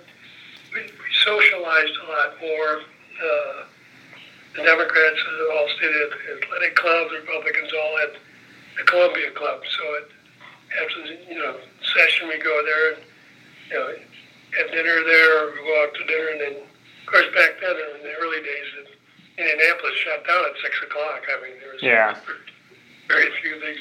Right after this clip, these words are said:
Speaker 1: open.
Speaker 2: Yeah,
Speaker 1: So,
Speaker 2: yeah.
Speaker 1: uh, we did a lot of that, uh, together, uh, a lot more than it's, I think, is done today.
Speaker 2: Okay. Uh, what were the differences between the House and Senate?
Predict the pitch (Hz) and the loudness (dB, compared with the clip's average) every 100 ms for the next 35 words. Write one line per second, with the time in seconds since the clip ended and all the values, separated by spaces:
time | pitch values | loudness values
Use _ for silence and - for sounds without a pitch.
0 | 160 151 151 - - 147 127 120 113 110 | -4 -4 -8 -16 -12 2 6 6 6 2
1 | 104 123 127 139 117 - - _ _ _ | -4 -10 -6 -4 -4 -12 -20 _ _ _
2 | _ _ _ _ _ _ _ _ _ _ | _ _ _ _ _ _ _ _ _ _
3 | - - - - - - _ _ - - | -10 -6 -6 -8 -12 -16 _ _ -20 -20
4 | - - _ _ - - 220 208 170 160 | -20 -20 _ _ -16 -4 0 4 6 6
5 | 156 151 156 156 165 160 147 147 135 - | 4 2 0 -4 -6 -4 -4 -4 -8 -18
6 | _ - - - - 147 151 156 160 139 | _ -20 -6 0 2 2 2 0 0 -2
7 | 139 - - - - - - - - - | -4 -12 -20 -20 -20 -20 -20 -20 -20 -4
8 | - 165 156 156 151 147 147 139 135 139 | -2 2 4 4 6 6 6 2 0 0
9 | 143 - 147 147 - 143 139 143 143 139 | 0 2 2 2 -2 -8 -6 -4 -4 -4
10 | 135 139 110 - - - - - - - | -2 -2 -2 -8 -14 -20 -20 -20 -20 -8
11 | 143 143 147 151 - _ _ _ _ _ | -2 2 2 0 -10 _ _ _ _ _
12 | - - - - _ - _ - - - | -20 -20 -20 -20 _ -20 _ -20 -20 -20
13 | - - _ _ - _ - - - - | -20 -20 _ _ -20 _ -20 -20 -20 -20
14 | - - 143 139 139 185 214 196 196 202 | -6 6 8 8 8 8 8 6 4 0
15 | 190 165 160 170 156 139 147 151 143 - | -4 -6 -6 0 2 4 2 0 -4 -2
16 | 175 127 - | -2 -2 -8